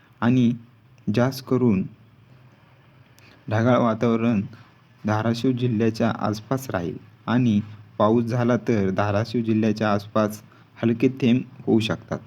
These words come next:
राज्यात जर इतर ठिकाणी पावसाची शक्यता नाही,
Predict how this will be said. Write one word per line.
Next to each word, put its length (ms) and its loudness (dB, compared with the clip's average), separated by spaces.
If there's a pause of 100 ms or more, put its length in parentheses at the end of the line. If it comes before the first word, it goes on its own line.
(380)
राज्यात 320 2
जर 180 2
इतर 300 0
ठिकाणी 300 0
पावसाची 580 0
शक्यता 440 -4
नाही, 340 -2